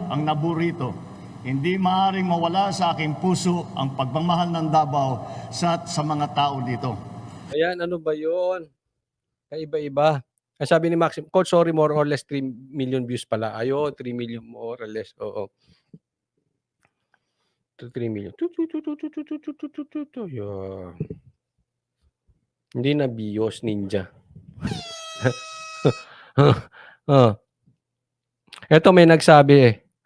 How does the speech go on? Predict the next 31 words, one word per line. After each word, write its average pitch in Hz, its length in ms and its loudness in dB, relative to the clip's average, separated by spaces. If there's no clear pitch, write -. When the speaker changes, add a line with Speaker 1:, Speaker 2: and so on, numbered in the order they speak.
Speaker 2:
Sabi 156 320 10
niya, 127 400 6
asan 113 320 2
na 107 80 2
yun? 101 160 2
Hanapin 117 480 2
ko. 107 240 0
Dumayo 220 480 8
ng 196 240 4
Davao 175 400 10
si 147 160 -2
B 165 240 0
B 165 240 4
M, 139 240 2
mag-i-speech 160 800 0
na 151 80 -2
lang, 147 160 -2
may 143 160 -4
monitor, 139 480 -4
left 131 320 -4
and 123 80 -10
right 123 240 -4
pa 113 160 -4
rin. 104 160 -8
Halatang 135 400 -4
wala 131 240 -4
sa 127 160 -8
puso 120 400 -8
or 120 160 -6
mema 113 240 -6
lang. 98 240 -10